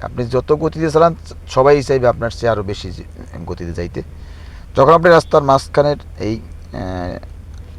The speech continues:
ট্রাফিক সাইনের দুই দিকে চাক্কা রেখে গাড়ি চালাবেন, তখন পিছনে যেই গাড়িগুলো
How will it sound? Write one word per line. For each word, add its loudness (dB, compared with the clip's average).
ট্রাফিক -2
সাইনের -2
দুই 0
দিকে -2
চাক্কা -4
রেখে -8
গাড়ি -4
চালাবেন, 2
তখন -6
পিছনে -6
যেই -2
গাড়িগুলো -2